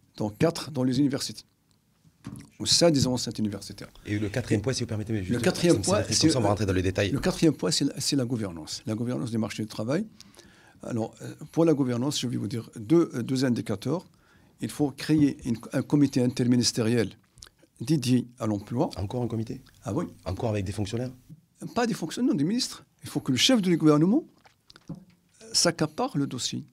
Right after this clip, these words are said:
Speaker 1: pour, pour en faire, puis justement pour répondre à votre question. Je, je, on ne peut pas concevoir, laisser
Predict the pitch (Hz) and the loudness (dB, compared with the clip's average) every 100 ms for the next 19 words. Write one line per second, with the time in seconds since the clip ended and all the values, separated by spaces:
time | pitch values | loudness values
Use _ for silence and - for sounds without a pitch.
0 | _ _ - 151 - - 151 156 196 156 | _ _ -2 -2 0 4 6 6 4 2
1 | - 143 175 160 147 - 143 143 123 127 | 4 2 2 0 0 0 -2 0 -2 -2
2 | 127 160 - 320 - _ - - - - | -6 -8 -4 -4 -6 _ -20 -20 -14 -2
3 | 143 185 - 160 - - - - 202 208 | 0 0 0 0 -2 -6 -6 2 4 4
4 | 196 190 254 247 208 160 160 127 156 123 | 0 0 0 2 2 2 4 6 6 4
5 | - - 143 175 - 175 | -2 2 6 6 8 6